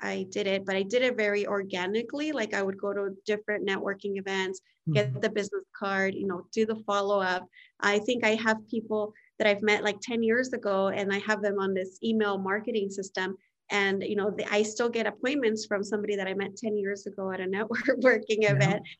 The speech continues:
Speaker 1: but they feel connected to me because I've had that consistent follow-up for a long, long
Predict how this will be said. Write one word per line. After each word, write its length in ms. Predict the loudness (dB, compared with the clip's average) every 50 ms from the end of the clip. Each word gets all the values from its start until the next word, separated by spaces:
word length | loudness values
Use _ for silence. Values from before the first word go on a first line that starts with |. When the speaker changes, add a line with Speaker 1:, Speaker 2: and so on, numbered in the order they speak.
| _ _ _
Speaker 1:
but 180 | 6 6 6 6 4
they 260 | 6 6 6 6 4 2
feel 180 | 2 2 2 2
connected 520 | 0 -2 -2 0 -2 -2 -2 -4 -6 -6 -4
to 100 | -6 0
me 160 | 2 2 2
because 300 | 2 0 -4 -4 -4 -2
I've 180 | -2 -4 -4 0
had 140 | 0 0 0 0
that 160 | -4 -8 -8 -6
consistent 560 | -6 -6 -4 -2 -4 -6 -4 -6 -6 -6 -6 -6
follow-up 440 | -4 0 0 2 2 2 0 -2 -2 -10 _
for 120 | _ -2 0
a 60 | 0
long, 260 | 0 -2 -2 -4 -4
long 180 | -4 -6 -6 -8